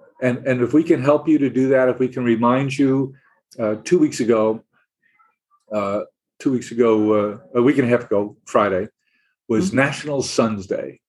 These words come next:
Speaker 1: And I'm privileged to have, uh, three children, two of whom are sons. And my daughter married a wonderful young man who's a, who I consider to be a son too. And I encourage people in, in those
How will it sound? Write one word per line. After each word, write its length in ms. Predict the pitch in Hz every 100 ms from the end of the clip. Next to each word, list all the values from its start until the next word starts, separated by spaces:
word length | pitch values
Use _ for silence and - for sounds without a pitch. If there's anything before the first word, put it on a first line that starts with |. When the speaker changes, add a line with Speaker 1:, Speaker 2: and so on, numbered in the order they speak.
| _ _ _ _ -
Speaker 1:
And 140 | 123
I'm 120 | 127
privileged 500 | 123 139 135 123 -
to 80 | 123
have, 360 | 117 113 104 -
uh, 200 | 110 107
three 280 | - 143 151
children, 480 | 139 104 113 135 135
two 240 | 143 135
of 80 | 127
whom 160 | 135 127
are 40 |
sons. 520 | - 107 110 147 - _ _ _ _ _
And 220 | 117 110
my 100 | 110 101
daughter 240 | 113 117
married 280 | 113 117 110
a 40 |
wonderful 360 | 104 110 104 113
young 440 | 110 107 110 117
man 340 | 113 110 113 113
who's 360 | 101 107 -
a, 220 | 107 104 - _ _ -
who 160 | 107
I 100 | 110
consider 360 | 110 110 113 107
to 80 | 110
be 140 | 113
a 80 | 107
son 340 | - 110 110
too. 420 | 107 117 95 98 - _ _ _ _ -
And 120 | 131
I 120 | 135
encourage 520 | 151 131 139 131 123 -
people 300 | 127 127 120
in, 340 | 113 113 120
in 100 | 107
those 280 | 110 117